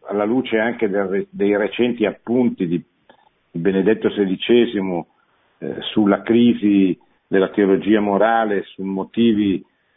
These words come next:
di questa crisi che ha in-, invaso, che è penetrata anche dentro la Chiesa e ha provocato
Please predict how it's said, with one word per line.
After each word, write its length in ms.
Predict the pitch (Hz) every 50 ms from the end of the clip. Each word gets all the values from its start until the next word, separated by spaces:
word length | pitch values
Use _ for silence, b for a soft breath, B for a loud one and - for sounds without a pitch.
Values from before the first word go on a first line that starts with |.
| _ _ _
di 140 | - 85
questa 340 | - - 98 95 - - 95
crisi 400 | - - 110 131 131 120 - 107
che 140 | - - 98
ha 80 | 90 90
in-, 300 | 92 90 90 90 87 82 - _ _ _ _ _ - - _ _
invaso, 920 | 87 85 85 82 82 101 110 113 117 113 107 104 98 92 90 80 - _ _ _ _ _ _
che 100 | - -
è 20 |
penetrata 600 | - - 101 98 95 98 - 110 113 113 - 107
anche 280 | 98 98 98 101 - 95
dentro 400 | 87 104 110 104 - 104 104 104
la 100 | 95 98
Chiesa 360 | - - 107 113 110 95 107
e 20 |
ha 80 | 92 90
provocato 960 | - - 92 95 92 95 90 - - 98 101 104 104 - 104 101 95 85 -